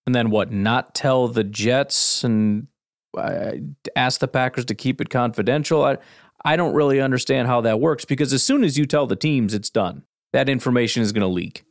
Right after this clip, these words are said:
because things get set in motion, you know, start, start, start the presses, you know,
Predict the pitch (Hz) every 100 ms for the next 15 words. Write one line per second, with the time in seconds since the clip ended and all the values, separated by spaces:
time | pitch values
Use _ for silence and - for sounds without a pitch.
0 | _ _ _ _ 120 117 - 147 143 117
1 | 127 - 131 113 110 139 139 - 139 131
2 | - - - _ - 117 120 117 - 135
3 | 123 - - 143 139 123 - _ 156 -
4 | _ _ - - 151 143 147 117 139 143
5 | 127 143 135 127 - _ _ _ - 127
6 | 123 123 123